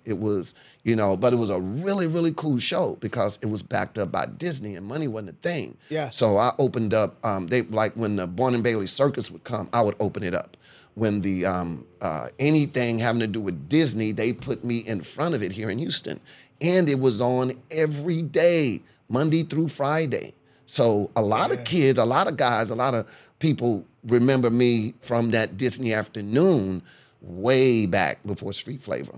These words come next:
Speaker 1: I was doing a Disney afternoon. So people in Houston that grew up with me, that's why the audience we have is so loyal,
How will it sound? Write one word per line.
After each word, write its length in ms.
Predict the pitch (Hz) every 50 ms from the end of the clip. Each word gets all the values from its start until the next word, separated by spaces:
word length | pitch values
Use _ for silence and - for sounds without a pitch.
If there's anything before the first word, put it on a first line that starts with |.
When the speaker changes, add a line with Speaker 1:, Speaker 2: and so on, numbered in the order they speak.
| - _ -
Speaker 1:
I 80 | 101 95
was 180 | 90 90 85
doing 200 | 92 104 98 92
a 40 | 87
Disney 320 | 87 101 95 82 87 87 87
afternoon. 560 | 85 - _ - 95 95 95 82 62 67 - _ _ _ _ _ -
So 400 | - - 98 101 92 90 - - _ _ _
people 280 | - 139 151 131 127 120
in 120 | 98 101
Houston 580 | 107 139 165 143 - - 120 110 101 101 95 71
that 200 | - 101 85 87
grew 160 | 110 107 101
up 180 | 127 131 - -
with 220 | 117 123 - -
me, 260 | 104 95 95 95 78 - _
that's 200 | - 143 147 -
why 180 | 190 160 131 117
the 160 | 95 - - - -
audience 420 | 107 123 131 123 120 117 104 - 107
we 100 | 107 104
have 240 | 104 120 113 104 95
is 120 | - - -
so 260 | - - - 110 123
loyal, 760 | 113 110 107 95 87 95 104 117 113 110 98 85 90 85